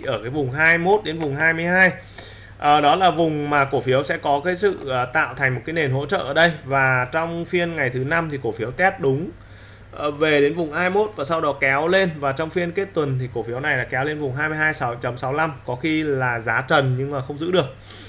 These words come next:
Ờ, tín hiệu kỹ thuật hiện tại thì với dòng tiền thì chúng ta cần phải chờ thêm, ờ, cần thêm, chờ thêm cái dòng tiền nó khỏe hơn. Ờ, còn tín hiệu hồi thì ok rồi, tín hiệu như thế này là hồi khi mà dòng tiền,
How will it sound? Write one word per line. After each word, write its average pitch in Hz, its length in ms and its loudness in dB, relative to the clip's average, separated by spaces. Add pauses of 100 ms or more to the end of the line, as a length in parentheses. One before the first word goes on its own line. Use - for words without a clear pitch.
(360)
Ờ, 147 140 0
tín 180 200 2
hiệu 214 120 6
kỹ 190 80 4
thuật 185 160 2
hiện 175 140 2
tại 165 360 2
thì 143 120 -2
với 139 200 2
dòng 175 160 0
tiền 147 280 4
thì 135 100 0
chúng 139 100 -6
ta 170 140 2
cần 143 200 0
phải 120 100 -6
chờ 127 180 0
thêm, 170 240 4 (400)
ờ, 127 180 -4
cần 131 200 2
thêm, 156 300 -2
chờ 135 260 0
thêm 151 200 -2
cái 151 80 -4
dòng 143 180 -2
tiền 131 180 4
nó 123 80 -6
khỏe 123 260 -2
hơn. 165 200 2 (560)
Ờ, 135 240 2
còn 151 200 2
tín 165 140 2
hiệu 190 160 2
hồi 160 380 8
thì 143 200 -2
ok 170 180 0
rồi, 180 360 6 (160)
tín 139 160 -4
hiệu 175 160 -2
như 147 160 -6
thế 170 100 0
này 156 220 4
là 131 100 0
hồi 131 300 2
khi 156 80 -6
mà 151 120 -6
dòng 123 200 -4
tiền, 127 280 0